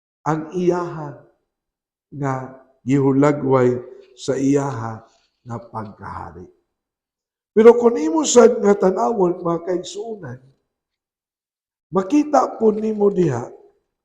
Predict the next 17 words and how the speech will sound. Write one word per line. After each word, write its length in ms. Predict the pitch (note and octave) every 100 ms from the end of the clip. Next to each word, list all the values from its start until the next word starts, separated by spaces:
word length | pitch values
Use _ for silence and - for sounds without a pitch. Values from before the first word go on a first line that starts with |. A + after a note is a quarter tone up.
| _ _ -
ang 340 | D#3 D#3+ D#3+ D#3+
ginaingon 960 | D#3+ D#3+ C#3+ D3 C3+ C3+ B2+ B2+ - - _ _ _ _ _ D3+
nga 320 | D#3+ D#3 D#3 - - - _ _ _ -
ang 140 | F3 F3
iyahang 720 | A#3+ B3+ A3 C4 A#3 G3+ F#3 -
pagkahari 800 | F3+ - D#3+ D3 F3+ F3+ F3 F3 - - _ _ _
mao 640 | E3+ F#3 F#3 F3+ F3+ - _ _ _ _ _
ang 340 | F3 F3 F3 -
pagpalambo 1400 | F#3 F3+ - F#3 F3+ G3+ F#3+ G3 F3 F#3 A#3 A3+ - - - _ _ _ _ _ _ _ _ _ _ _ _ _
sa 280 | - F#3+ F3+
tinuod 760 | F#3 F#3 G#3 F#3+ F#3+ F#3 -
nga 120 | E3 D#3+
gugma 680 | - F#3+ F#3+ D#3+ E3 F3 D#3+ - _ _ _
ngadto 680 | C#3 F3+ F3+ F3 - E3 E3
sa 160 | - C#3+
iyang 480 | D3 D#3+ D3+ -
katawhan. 680 | - C3+ C3+ B2+ B2 B2